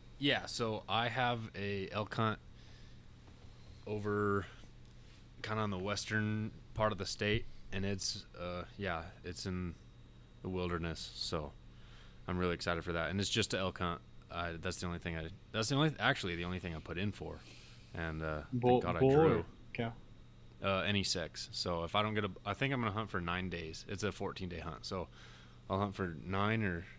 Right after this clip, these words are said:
Speaker 1: yeah, nine days. And hopefully, if I can,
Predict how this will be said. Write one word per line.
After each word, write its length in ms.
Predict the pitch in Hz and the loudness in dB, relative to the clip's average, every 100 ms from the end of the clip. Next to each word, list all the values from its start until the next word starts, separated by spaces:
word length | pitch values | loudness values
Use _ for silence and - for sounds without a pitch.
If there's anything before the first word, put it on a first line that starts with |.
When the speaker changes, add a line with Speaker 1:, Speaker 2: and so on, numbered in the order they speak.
| - | -6
Speaker 1:
yeah, 140 | 87 - | -6 -6
nine 280 | 87 95 | -6 -4
days. 300 | 85 82 78 - - - - - | -4 -6 -10 -14 -18 -18 -18 -14
And 240 | 87 90 85 | -6 -4 0
hopefully, 580 | 113 120 - 113 113 101 | 2 2 4 4 6 4
if 160 | 104 | 2
I 120 | 92 | -2
can, 280 | 101 98 90 | 0 0 -2